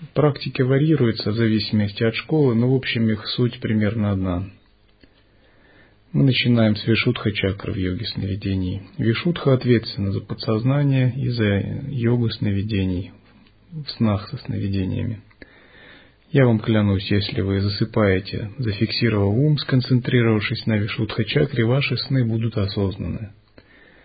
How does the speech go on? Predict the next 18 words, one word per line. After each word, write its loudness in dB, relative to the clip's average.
За 4
одну 6
ночь 6
вы 0
свободно 2
получите 0
пять 0
осознанных -2
сновидений. -2
Может 0
быть -2
также 2
даже, 0
что -2
вы 4
будете 0
продолжать 2
концентрироваться, 0